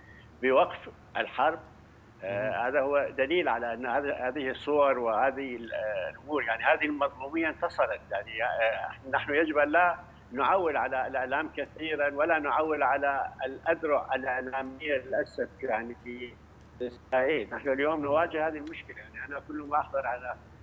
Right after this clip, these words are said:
Speaker 1: شاشة،
Speaker 2: مهم.
Speaker 1: آه،
Speaker 2: نعم.
Speaker 1: أشاهد أمامي اثنين من هذه الأذرع، يعني، يجادلون وكأنهم بعيدين وليسوا عربًا ولا مسلمين وبعيدين عن القضية الفلسطينية، ويتناقشون ويجادلون ويستميتون ويريدون أن يشككوا في مواقف
Speaker 2: هذه،
Speaker 1: إيران،
Speaker 2: هذه الأذرع،
Speaker 1: يشككوا
Speaker 2: أستاذ،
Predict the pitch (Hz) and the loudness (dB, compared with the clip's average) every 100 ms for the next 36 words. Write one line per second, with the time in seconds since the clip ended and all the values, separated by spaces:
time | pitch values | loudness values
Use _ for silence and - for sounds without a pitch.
0 | - - 151 170 120 151 151 147 - 131 | -18 -2 2 2 0 0 0 0 -4 -4
1 | 120 82 - 131 113 160 160 156 156 170 | -4 -6 -6 -4 0 2 2 0 0 -2
2 | 165 151 - 170 160 151 156 160 151 170 | -4 -6 -6 -6 -6 -4 -2 -2 -4 -4
3 | 165 117 98 - - - 151 156 160 175 | -4 -6 -6 -12 -10 -4 -2 -2 -8 -8
4 | 170 156 - 143 147 143 139 139 147 160 | -8 -8 -10 -10 -8 -2 -2 -2 -8 -8
5 | 139 135 147 151 147 127 156 143 139 139 | -8 -6 -6 -4 0 2 2 0 -2 -2
6 | 151 139 135 - - 147 147 131 127 131 | -2 -4 -8 -20 -18 -14 -10 -6 -4 -4
7 | 131 156 143 135 135 147 143 139 135 143 | -4 -4 -4 -4 -4 -2 -4 -8 -10 -6
8 | 139 156 139 135 - - - 139 160 160 | -4 -2 -4 -6 -12 -20 -2 4 6 4
9 | 165 151 156 143 - 151 151 139 147 143 | 2 2 0 -2 -8 -8 -6 -6 -2 -2
10 | 139 151 151 147 - 151 151 - 151 143 | -2 -8 -6 -8 -8 -6 -6 -4 -2 -2
11 | 143 143 156 147 143 147 156 - - 147 | -4 -4 -4 -4 -4 -4 -4 -4 -6 -8
12 | 139 131 151 180 208 233 - 160 196 208 | -4 2 8 10 8 4 8 12 12 10
13 | 190 208 240 190 165 196 | 4 6 6 8 8 8